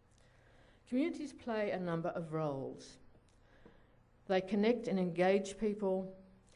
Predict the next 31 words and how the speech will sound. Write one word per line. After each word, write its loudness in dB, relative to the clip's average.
who 0
have 2
similar 0
issues -4
and -6
concerns. -4
They -2
support 2
activities -4
that -10
target -4
people -4
already -2
involved -2
in -6
care, -4
in -4
harm -2
reduction, -4
in -8
drug -2
treatment -8
services, -6
and -4
already -2
using -6
sexual -8
and -8
reproductive -8
health -2
services. -6